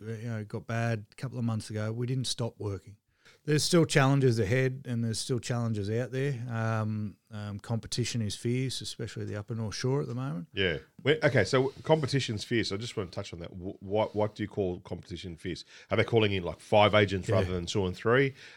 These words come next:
Speaker 2: Uh, the agent, the agency going up against doing it for a far, a fraction of the price at which you, you know, the com that you go in at.
Speaker 1: Yep, all of that. So in, on the, on, with the Carryong office, I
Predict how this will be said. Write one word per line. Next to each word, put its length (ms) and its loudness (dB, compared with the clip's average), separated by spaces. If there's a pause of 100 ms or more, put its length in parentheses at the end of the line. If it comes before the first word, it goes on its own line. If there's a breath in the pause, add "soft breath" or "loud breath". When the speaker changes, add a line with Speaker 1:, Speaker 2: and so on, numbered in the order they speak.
Speaker 2:
Uh, 280 6
the 220 -4
agent, 360 2
the 100 2
agency 380 2
going 260 2
up 140 -4
against 280 -2
doing 200 0
it 80 -8
for 160 -4
a 40 -6
far, 580 0 (320 soft breath)
a 120 -6
fraction 420 0
of 60 2
the 80 -2
price 380 0
at 80 -8
which 240 -6
you, 200 -2
you 120 -6
know, 180 -4 (160)
the 220 -8
com 220 -2
that 100 -4
you 160 2
go 180 4
in 140 2
at. 240 0 (180)
Speaker 1:
Yep, 180 -4 (280)
all 180 0
of 60 4
that. 180 0
So 300 4
in, 180 -2
on 220 -2
the, 180 2
on, 380 -2 (680)
with 120 -8
the 80 -4
Carryong 440 4
office, 380 -2
I 360 -4